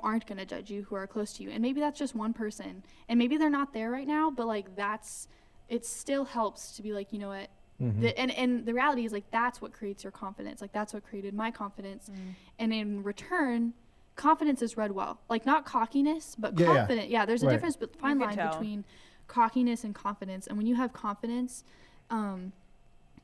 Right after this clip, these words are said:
Speaker 1: I don't know, it's read and received so much better by other
Speaker 2: Yeah, I
Speaker 1: people.
Speaker 2: feel like it lets everyone relax.
Speaker 3: Mm-hmm.
Speaker 2: You know, like, if,
Speaker 1: Mm-hmm.
Speaker 2: if you ever, like, been somewhere and there's someone on stage who's really nervous, and you
Speaker 3: Mm-hmm.
Speaker 2: can tell they're really nervous,
Speaker 3: Yeah.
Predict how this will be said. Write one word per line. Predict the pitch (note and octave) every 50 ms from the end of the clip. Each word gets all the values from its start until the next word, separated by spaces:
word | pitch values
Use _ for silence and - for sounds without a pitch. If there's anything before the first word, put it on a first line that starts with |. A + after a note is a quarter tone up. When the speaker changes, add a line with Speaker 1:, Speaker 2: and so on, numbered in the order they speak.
| - -
Speaker 1:
I | A#3+
don't | B3
know, | B3+ C4 A#3+
it's | G#3+ G#3+ -
read | G#3 G#3+ A3 A3+
and | A3+ A#3+ A3+
received | G#3 G#3 - - G#3+ G#3 F#3+ -
so | - G#3 G3+
much | G3+ G3 F#3+ -
better | G#3+ G#3 - G#3
by | A3 G#3+
other | G#3 G#3+ D#3 -
Speaker 2:
Yeah, | - C4 D#3+
I |
Speaker 1:
people. | C3 - -
Speaker 2:
feel | G#3 G3+
like | F#3 D3+
it | D#3+ D#3+ D3
lets | D3 D3 C#3+ - - -
everyone | D3 C3+ B2 C#3+ C3+ C3 B2 A#2 G#2
relax. | G#2 F#2+ F#2+ G2+ G2 F2+ - - - - - -
Speaker 3:
Mm-hmm. | A#3+ G3+ G3 - C#3+
Speaker 2:
You | C3+
know, | C#3 C#3+ C#3+
like, | D3+ D#3 C#3+
if, | D#3+
Speaker 1:
Mm-hmm. | E3+ F#3+ F#3
Speaker 2:
if | C#3 D#3+
you |
ever, | F#3+ F#3 G#3+ G3+ F3 D3+ C3+ -
like, | E3 D#3+ D3 C3+ B2+ A2+
been | A2+ C#3+ C#3+ C3+
somewhere | - D#3 C#3+ C3+ C3+ C3+ C3 B2+
and | A#2+ A#2
there's | A#2+ A2+ -
someone | - D3 C3 B2+ B2
on | A#2+ A2+
stage | - - - A#2 G#2+ A2+ A#2 A2 -
who's | - A#2 G2+ F#2
really | F2+ F#2 F#2+ G#2+ A#2 A#2 A2+ A2+ A2
nervous, | G2+ G#2 G#2+ G#2 A2+ A#2+ A#2 - - - -
and | A3 G3 C3+
you | C3+ C3+
Speaker 3:
Mm-hmm. | -
Speaker 2:
can | - C#3+ A#2
tell | - - - - B2 A#2 B2+ C#3+
they're | C#3 D#3 D3+
really | C#3+ C#3+ D#3+ D#3 D#3+ D#3+
nervous, | D#3 D#3+ D#3+ E3 D#3 F3 F3 E3+
Speaker 3:
Yeah. | F3+ F3 E3+ E3 D#3+ D#3+ D#3+ D#3+ E3